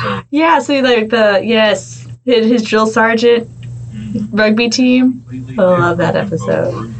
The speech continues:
Speaker 1: but they're
Speaker 2: Yes.
Speaker 1: good, so.
Speaker 2: Yes. And I, I love both versions differently.
Speaker 1: Oh, yeah.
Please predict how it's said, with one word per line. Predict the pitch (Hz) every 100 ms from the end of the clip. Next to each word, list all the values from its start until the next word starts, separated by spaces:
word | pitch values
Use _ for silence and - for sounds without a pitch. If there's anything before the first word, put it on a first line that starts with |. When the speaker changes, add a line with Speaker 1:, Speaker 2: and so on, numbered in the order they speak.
| -
Speaker 1:
but | - -
they're | 262
Speaker 2:
Yes. | 277 320 285 -
Speaker 1:
good, | -
so. | - - - -
Speaker 2:
Yes. | 240 240 - - - -
And | 277 254 -
I, | 254 247
I | 254
love | 277 311 220
both | 208 202 - -
versions | 175 165 160 156 - - -
differently. | 196 240 - - - - - - - - - - -
Speaker 1:
Oh, | -
yeah. | 202